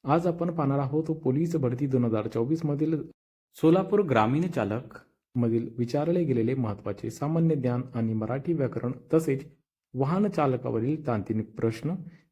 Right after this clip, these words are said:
जे तुमच्या पुढील सरावासाठी खूप उपयोगी ठरणार आहेत. जर तुम्ही पोलीस भरतीची तयारी करत असाल तर हा व्हिडिओ शेवटपर्यंत नक्कीच बघा आणि जर आतापर्यंत आपल्या चॅनलला सबस्क्राईब केला नसेल तर चॅनलला सबस्क्राईब करा व तुमच्या मित्रांपर्यंत देखील शेअर करा.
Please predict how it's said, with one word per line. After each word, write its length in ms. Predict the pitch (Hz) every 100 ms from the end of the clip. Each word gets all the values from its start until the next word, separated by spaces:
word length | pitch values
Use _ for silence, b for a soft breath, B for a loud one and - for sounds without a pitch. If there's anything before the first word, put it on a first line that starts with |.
| -
जे 200 | 147 180
तुमच्या 380 | 170 135 - 143
पुढील 360 | 143 139 180 202
सरावासाठी 580 | 165 135 113 113 107 110
खूप 240 | - 165 165
उपयोगी 320 | 127 117 107
ठरणार 340 | 104 98 98
आहेत. 220 | 98 135 165 - b b _ 123
जर 220 | 180 202
तुम्ही 260 | 170 156
पोलीस 360 | 156 139 151 165
भरतीची 400 | 135 131 139 143 135
तयारी 220 | 117 113
करत 260 | 127 127 165
असाल 300 | 165 110 117 - -
तर 80 | 131
हा 200 | 120 156
व्हिडिओ 380 | 175 120 117 123
शेवटपर्यंत 540 | 123 127 143 147 135 131
नक्कीच 420 | 127 98 - 165
बघा 300 | 120 104 117 - -
आणि 260 | 123 139
जर 260 | 123 139 151 135
आतापर्यंत 580 | 120 175 170 135 123 123
आपल्या 280 | 110 120 165
चॅनलला 500 | 160 127 120 117 139
सबस्क्राईब 440 | - - - 156 165
केला 160 | 117 143
नसेल 460 | 165 - 113 139 - _ _ _
तर 60 | 123
चॅनलला 440 | 110 123 143 156
सबस्क्राईब 460 | 160 127 - 151 165
करा 200 | 156 160
व 120 | 151
तुमच्या 440 | 139 117 113 143 147
मित्रांपर्यंत 680 | 120 117 143 151 139 117 120
देखील 280 | 104 113 107
शेअर 200 | 107 101
करा. 220 | 113